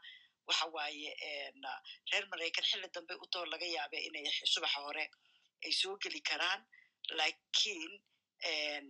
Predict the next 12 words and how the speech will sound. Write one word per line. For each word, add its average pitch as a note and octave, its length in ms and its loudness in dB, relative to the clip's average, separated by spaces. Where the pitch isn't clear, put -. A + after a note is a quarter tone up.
waxay - 300 4
aad F#3+ 220 2
ugu F#3+ 140 -4
adag - 240 -4
tahay D#3 180 -2
reer E3+ 180 -4
Yurub D#3+ 300 -14
iyo E3+ 220 -6
Afrika D#3+ 340 -6
oo C#3 80 -4
shaqo D#3 280 2
aadaay. C#3+ 440 -4